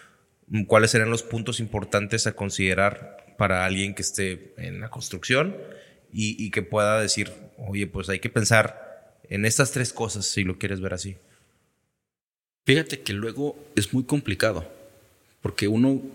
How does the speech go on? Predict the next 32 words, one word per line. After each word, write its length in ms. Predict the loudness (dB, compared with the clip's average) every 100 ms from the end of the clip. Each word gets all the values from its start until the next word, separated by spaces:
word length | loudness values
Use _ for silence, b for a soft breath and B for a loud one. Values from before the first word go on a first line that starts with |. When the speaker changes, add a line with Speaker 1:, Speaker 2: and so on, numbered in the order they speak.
| -18 -8 0
Speaker 2:
uno 260 | 0 0
como, 760 | -2 -2 -2 -2 -2 -4 -6 -10 -18 _ _ _
como 800 | -2 -2 -2 -4 -4 -4 -8 -4
estando 400 | 2 2 2 0
en, 220 | -2 -6 -10 -8 -4
en 140 | -2
la 80 | -2
construcción, 480 | -4 -6 0 0 0 B B B B -2
o 60 |
en 100 | 0
este 160 | 0 -2
caso 200 | -2 -2
que 80 | -2
yo 100 | -4
que 60 |
estoy 180 | -2 -2
en, 160 | -2 -6
en, 240 | -6 -6 -6
en 120 | -4
gerencia, 360 | -2 -2 -2
en, 120 | -4 -4
en, 280 | -4 -4
en 500 | -6 -6 -6 -6 -4
la 100 | -4
coordinación, 640 | -4 -4 -2 0 2 2 0 B B B B B _ 6
es 460 | 8 8 2 -2 -12 -20 _ _ _ _ _ _ _ _ _ _ 2
que 100 | 4
ya 120 | 4
te 100 | 2
dan 180 | 0 0
las 120 | -2
cosas 460 | -2 0 -2 -6